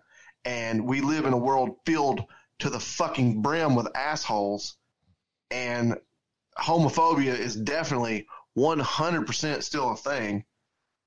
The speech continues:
And so it could have been the people that drove by knew him 'cause he was openly gay in a small town. Everybody knows everybody.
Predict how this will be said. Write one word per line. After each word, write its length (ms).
And 200
so 640
it 180
could 140
have 160
been 440
the 100
people 420
that 260
drove 400
by 500
knew 380
him 320
'cause 100
he 100
was 160
openly 440
gay 420
in 80
a 40
small 320
town. 400
Everybody 440
knows 320
everybody. 600